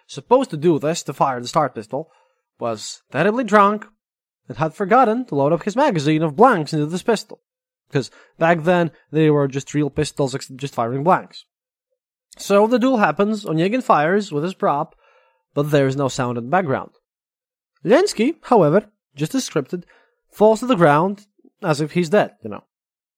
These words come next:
The script then officially states that the following dialogue must take place after this. "Killed?"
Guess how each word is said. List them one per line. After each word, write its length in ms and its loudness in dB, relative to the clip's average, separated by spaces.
The 100 -10
script 360 2
then 320 0
officially 560 -2
states 560 -2
that 240 -2
the 80 -4
following 400 4
dialogue 500 2
must 180 -8
take 180 -4
place 260 -2
after 240 -14
this. 360 -16
"Killed?" 500 2